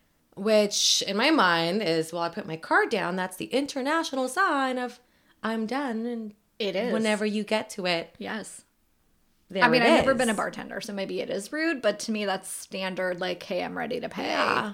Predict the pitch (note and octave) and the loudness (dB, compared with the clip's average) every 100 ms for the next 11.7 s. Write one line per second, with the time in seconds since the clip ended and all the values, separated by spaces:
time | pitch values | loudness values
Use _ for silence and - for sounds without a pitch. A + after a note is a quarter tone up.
0 | - G#3+ A#3+ C4 D4 A#3+ D#4+ B3+ D#3 D#2+ | -6 2 4 6 4 6 6 6 4 2
1 | E2 B3+ C4+ D4+ E4 A4+ C#4+ - - - | 0 2 2 2 2 2 0 -6 -20 -20
2 | - - _ - B3+ B3+ A#3+ B3 C4+ C4+ | -20 -20 _ 0 0 2 2 4 2 -2
3 | - B3+ B3 B3 B3 B3 A#3 A3+ G#3+ G3+ | -6 -4 -2 -2 0 -2 -2 0 2 0
4 | F#3+ G3 G3+ - A3+ A#3 A#3 A3+ A3+ - | 0 -2 -2 -4 -2 -2 2 2 2 0
5 | A#3+ A3 G#3+ G#3 F#3+ G#3 A3+ G#3 G3+ G3 | 2 4 2 2 2 2 2 2 4 6
6 | G3+ G3 F3+ E3+ - A3 G#3+ G3 F#3+ E3 | 4 4 0 -4 -2 0 0 -2 0 0
7 | D#3+ - _ - - - G#3 G#3 G#3+ B3 | -2 -10 _ 2 4 8 6 8 6 6
8 | A3 F#3+ G3 E3+ E3 A3+ G3+ - G#3+ A#3 | 4 0 0 4 8 10 8 4 2 4
9 | B3 A#3 - - G3 G3+ G3 - G3+ G#3+ | 4 4 0 0 0 0 -4 -4 0 4
10 | A3 G3 G#3 B3+ C#4 - B3+ C4+ C4+ C#4 | 6 8 6 4 0 -4 0 4 6 8
11 | C#4 A#3+ A3+ G3 F3+ E3 | 6 8 8 10 10 8